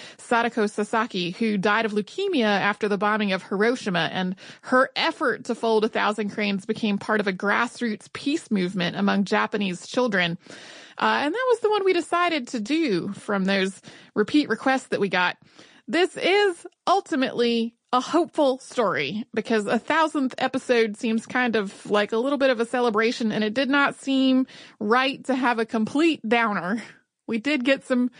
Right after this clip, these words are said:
very, very tragic requests that we, we thought f-, seemed a little, uh, too heavy.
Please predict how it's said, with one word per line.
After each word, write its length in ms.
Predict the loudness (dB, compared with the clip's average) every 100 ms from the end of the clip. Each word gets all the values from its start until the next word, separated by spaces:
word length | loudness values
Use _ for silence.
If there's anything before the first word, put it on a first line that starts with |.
| -16 -20 _
very, 640 | 0 2 4 4 2 0 -2
very 440 | 2 4 4 0
tragic 420 | 2 0 2 0
requests 540 | -2 0 2 0 -4 -14
that 300 | -6 -2 0
we, 180 | 0 -4
we 140 | -2 -2
thought 420 | 2 2 2 -4
f-, 160 | -14
seemed 280 | -2 2 4
a 40 | 4
little, 400 | 4 4 0 -4 -12 -20 -20 -4
uh, 240 | 0 0 -2
too 520 | -4 0 4 4 4
heavy. 540 | 2 0 0 -2 -4